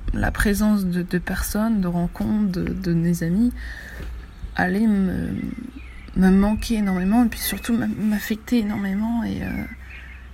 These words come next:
et que j'arriverais pas à, à combler mes journées, que mes journées n'allaient pas forcément être belles, euh, par là, quoi.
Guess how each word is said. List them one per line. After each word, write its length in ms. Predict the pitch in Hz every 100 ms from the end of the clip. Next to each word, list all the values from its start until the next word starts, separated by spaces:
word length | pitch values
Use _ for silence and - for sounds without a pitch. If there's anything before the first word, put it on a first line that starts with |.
| -
et 100 | 190
que 60 | 180
j'arriverais 500 | 180 175 175 175 175
pas 300 | - - -
à, 500 | 208 196 196 - - - 190 190 - - - - - -
à 80 | -
combler 420 | - 220 214 226
mes 140 | 214
journées, 320 | 196 196 185 180
que 100 | 185
mes 100 | 190
journées 300 | 190 196 208
n'allaient 260 | 190 175
pas 160 | - 190
forcément 600 | - - - 196 202 196 - - - - -
être 220 | 175 175
belles, 280 | 180 196 190
euh, 240 | 185 - -
par 160 | 190 185
là, 100 | 202
quoi. 120 | -